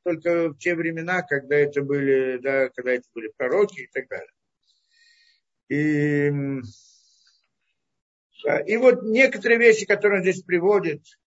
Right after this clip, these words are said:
да, я, ну, прочитаю даже, что, то, что приводит, некоторые из этих вещей. В Ихаду говорит, одно из них,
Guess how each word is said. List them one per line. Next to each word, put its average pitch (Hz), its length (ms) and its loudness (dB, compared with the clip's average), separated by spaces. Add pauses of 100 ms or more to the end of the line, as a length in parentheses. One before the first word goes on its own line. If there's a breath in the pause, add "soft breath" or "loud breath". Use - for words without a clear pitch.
(460)
да, 151 240 2
я, 143 720 2 (160)
ну, 185 220 -4
прочитаю 185 560 4
даже, 143 220 -2
что, - 300 -4
то, 143 180 -4
что 143 160 -4
приводит, 143 260 -2
некоторые 185 480 -2
из 139 80 -4
этих 156 300 -4
вещей. - 260 -6
В 151 140 0
Ихаду 208 380 2
говорит, 147 300 -2
одно 156 300 0
из 196 240 -2
них, 175 260 -4